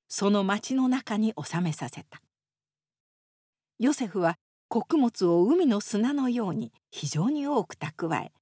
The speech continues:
測りきれなくなったので、ついに測ることをやめた。飢饉の年の来る前に、ヨセフに二人の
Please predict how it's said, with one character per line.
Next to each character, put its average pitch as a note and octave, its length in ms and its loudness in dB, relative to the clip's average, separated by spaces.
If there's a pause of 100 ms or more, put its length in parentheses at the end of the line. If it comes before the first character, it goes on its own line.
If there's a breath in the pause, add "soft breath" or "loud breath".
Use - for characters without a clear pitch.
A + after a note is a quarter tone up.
(280)
測 D#4 340 0
り D#4+ 80 0
き - 140 -2
れ E4 100 4
な C4+ 160 2
く D3+ 140 -6
な C#3+ 140 -2
っ - 40 -12 (140)
た - 80 -4
の - 140 -8
で、 - 180 -16 (500)
つ E4+ 140 4
い C4 100 4
に - 220 -6 (220)
測 D#4+ 340 0
る C4 40 0
こ C#3+ 180 -8
と D3 180 -12
を D3 80 -12
や C#3+ 180 -4
め F3 260 -4
た。 - 140 -14 (1700)
飢 D#4+ 280 6
饉 C4+ 80 6
の G3+ 120 2
年 F#3+ 280 -2
の G3 160 2
来 C4+ 220 -2
る F3 100 0
前 F3+ 260 -2
に、 - 200 -10 (400)
ヨ D#4 120 4
セ D4+ 160 -4
フ E3 160 -8
に D#3 220 -4 (160)
二 E4 240 0
人 E4 160 2
の D#3 200 -4